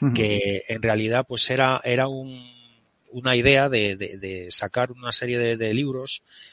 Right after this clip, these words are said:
Speaker 2: eh, en, en los cuales, bueno, pues en todos ellos tuviera, se, se tratara el tema, el tema de la,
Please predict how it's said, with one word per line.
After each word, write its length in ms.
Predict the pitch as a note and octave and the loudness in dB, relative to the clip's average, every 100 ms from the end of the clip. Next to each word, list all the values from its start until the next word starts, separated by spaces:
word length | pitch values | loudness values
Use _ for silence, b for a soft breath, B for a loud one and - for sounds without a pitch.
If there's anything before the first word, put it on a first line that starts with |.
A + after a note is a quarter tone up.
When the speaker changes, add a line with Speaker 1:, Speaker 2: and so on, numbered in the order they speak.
| B - | B -6
Speaker 2:
eh, 680 | A#2+ G#2+ G2+ G2 F#2+ F#2+ - | -4 -2 -2 -2 -4 -6 -10
en, 180 | G#2+ G2+ F#2+ _ _ _ _ - | -12 -14 _ _ _ _ _ -16
en 140 | G#2+ | -12
los 140 | G2+ | -10
cuales, 280 | - B2 C3 | -4 -2 -2
bueno, 200 | B2+ C3 | -4 -10
pues 180 | G#2+ G#2 | -8 -8
en 100 | G2 | -8
todos 360 | - A#2+ A#2+ - | -8 -2 2 2
ellos 460 | C3 C3 C3+ - b b b _ | 2 -2 -4 -6 b b b _
tuviera, 760 | - A2+ A#2 B2 A#2+ A#2 A#2 G#2 | -8 -2 4 6 6 4 0 2
se, 200 | - - | 2 2
se 180 | - A#2 | 2 0
tratara 360 | - G2+ B2+ B2+ | 0 -2 2 2
el 120 | A#2 | 2
tema, 360 | B2 B2 A#2+ A2+ | 0 -4 -4 -4
el 180 | G#2+ - | -4 -4
tema 260 | A#2 A#2 | -6 -4
de 100 | A#2 | 0
la, 320 | A2+ G#2 G2+ | 2 2 0